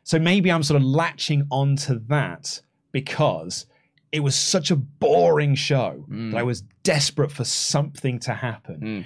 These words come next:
Speaker 1: You know those, like, the, um, the John Cena promos to The Undertaker of just do something?
Speaker 2: Yes, yes.
Speaker 1: Like, I was almost pleading with the show to do something. If I had to watch another wrestler come out and cut a promo,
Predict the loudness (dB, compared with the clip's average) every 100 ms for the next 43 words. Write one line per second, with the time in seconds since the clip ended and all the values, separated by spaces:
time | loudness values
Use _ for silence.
0 | -2 2 4 4 4 2 4 4 4 2
1 | -2 -2 0 2 4 4 4 2 2 0
2 | -4 -6 -4 -2 -2 -6 -8 -8 -8 -10
3 | -12 -8 -4 -2 0 0 2 2 0 -2
4 | -2 -2 -4 -10 -6 -6 -4 0 4 4
5 | 4 2 0 -8 -6 -2 2 2 2 2
6 | 2 2 -2 0 0 0 -2 -4 -4 2
7 | 4 4 4 4 2 0 -6 0 2 2
8 | 4 4 2 2 4 4 4 2 2 0
9 | 2 2 2 0 -2 -2 -2 -6 0 2
10 | 4 2 -2